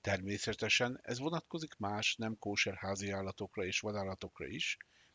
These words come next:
melyeknek nincs meg a kóserság egyik jele sem. Az elfogyasztásuk tilalma negatív parancsolatot tartalmaz a pozitív parancsolat mellett, amely az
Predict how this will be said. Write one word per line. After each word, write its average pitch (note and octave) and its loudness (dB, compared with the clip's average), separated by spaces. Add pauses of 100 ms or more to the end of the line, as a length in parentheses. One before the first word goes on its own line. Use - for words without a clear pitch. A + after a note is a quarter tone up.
melyeknek A2+ 0
nincs F3+ 2
meg B2 0
a A2 -2
kóserság G2+ 0
egyik F#2+ -2
jele C#2+ -6
sem. - 0 (580)
Az G#2 -2
elfogyasztásuk C#3+ 4
tilalma A2+ 2
negatív A2+ 2
parancsolatot F#2 -4
tartalmaz F2 -4
a - -6
pozitív B2 -2
parancsolat G#2 0
mellett, D#2+ -8 (400)
amely G2+ 0
az G#2 0